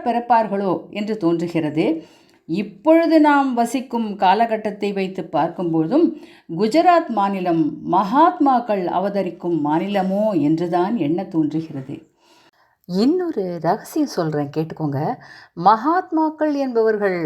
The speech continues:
அடிக்கடி அவதரிக்க மாட்டார்கள். ஒரு நூற்றாண்டுக்கு ஒருவர்தான்.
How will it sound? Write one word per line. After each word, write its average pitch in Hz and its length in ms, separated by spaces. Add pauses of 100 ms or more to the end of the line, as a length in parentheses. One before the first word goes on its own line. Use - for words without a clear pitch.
(220)
அடிக்கடி 302 540
அவதரிக்க 214 500
மாட்டார்கள். 156 600 (460)
ஒரு 165 320
நூற்றாண்டுக்கு 214 800 (360)
ஒருவர்தான். 170 840